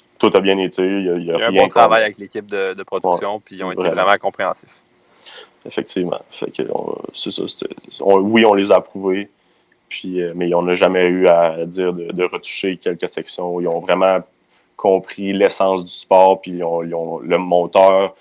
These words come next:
Speaker 1: puis le producteur, ils ont vraiment fait une bonne job, là, à, à mettre ça sur, euh, les images l'une après l'autre, là, pour qu'on comprenne qu'est-ce qui se passe.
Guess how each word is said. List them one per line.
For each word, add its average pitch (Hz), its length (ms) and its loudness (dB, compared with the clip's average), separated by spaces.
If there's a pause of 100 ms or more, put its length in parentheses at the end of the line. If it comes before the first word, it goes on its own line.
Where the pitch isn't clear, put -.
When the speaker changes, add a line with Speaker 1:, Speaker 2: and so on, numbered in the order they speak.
(380)
Speaker 1:
puis 98 100 -12
le 90 60 -12
producteur, 87 560 0
ils 87 60 -4
ont 85 40 -6
vraiment 85 220 -4
fait - 200 -12
une 85 120 -12
bonne 85 240 -2
job, 85 240 -2
là, 82 140 0 (440)
à, - 80 -4
à 85 40 -4
mettre 82 140 -10
ça - 120 -12
sur, 82 160 -12
euh, - 520 -20 (200)
les 90 200 -6
images 85 200 0
l'une 85 100 -2
après 82 240 0
l'autre, 82 260 -4
là, 80 40 -2
pour - 180 -20
qu'on 82 160 -6
comprenne 80 400 -6
qu'est-ce - 180 -10
qui - 80 -14
se - 60 -12
passe. - 300 -12